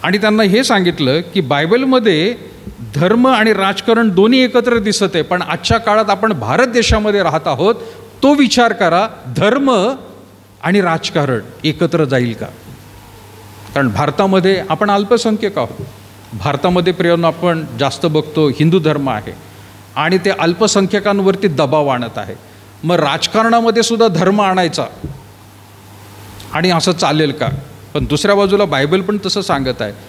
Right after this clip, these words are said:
नक्की काय करायचं विचार करा. काही जणांची भूमिका तटस्थ म्हणजे काय?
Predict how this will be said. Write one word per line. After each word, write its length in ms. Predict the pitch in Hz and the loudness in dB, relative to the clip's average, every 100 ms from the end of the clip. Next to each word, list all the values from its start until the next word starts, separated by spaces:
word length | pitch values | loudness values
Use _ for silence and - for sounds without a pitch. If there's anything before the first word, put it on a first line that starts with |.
| - | -2
नक्की 440 | 151 202 175 - 277 | 2 2 0 0 0
काय 320 | 285 208 214 | 0 0 0
करायचं 440 | 214 208 190 190 175 | 0 0 0 0 0
विचार 560 | 113 117 135 - 175 147 | -2 -4 -4 0 0 0
करा. 260 | 127 113 - - - - - - - - | -4 -6 -10 -16 -20 -20 -20 -20 -10 -2
काही 280 | 185 269 | 2 4
जणांची 560 | 269 254 262 254 226 269 | 4 2 2 2 2 0
भूमिका 800 | 208 147 226 247 233 240 233 208 - - - - | 2 2 4 2 2 4 4 2 -4 -16 -20 -2
तटस्थ 400 | 208 170 202 - | 0 2 0 0
म्हणजे 300 | 180 185 185 | 0 2 0
काय? 280 | 196 180 185 | 0 -2 -2